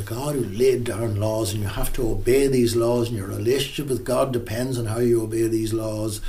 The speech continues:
Uh, and there are many in the church still who, who believe that's the God who, uh, they, they worship. But Pope Francis is moving us away from that towards what I would consider the God of the Gospels,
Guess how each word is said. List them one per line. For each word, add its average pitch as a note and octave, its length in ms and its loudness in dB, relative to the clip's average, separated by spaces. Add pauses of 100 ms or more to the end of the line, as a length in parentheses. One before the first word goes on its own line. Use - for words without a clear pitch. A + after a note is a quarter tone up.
(460)
Uh, - 40 -6
and B2 340 -2
there C#3 120 -2
are C#3+ 100 0
many C#3+ 420 2
in B2+ 140 8
the A#2+ 80 6
church A#2 380 6
still A2 320 4
who, G#2+ 280 2 (280)
who E3+ 100 2
believe E3+ 380 6
that's - 480 0
the - 140 -2
God A#2 400 2
who, A2 340 2
uh, G#2+ 280 -2 (260)
they, A2+ 120 0
they A2 240 0
worship. D3+ 580 -2 (520)
But B2 160 0
Pope C3+ 240 2
Francis D3 520 0
is A2 160 0
moving A2+ 320 0
us G2+ 160 -2
away G#2+ 400 0
from A2 260 -6
that G2 260 -8
towards G#2 640 -4 (240)
what G2+ 160 -6
I C#3 180 6
would F#3 160 6
consider G#2 360 0
the G2 100 -2
God G#2 240 0
of G2+ 80 0
the F#2+ 80 -2
Gospels, G2+ 680 -4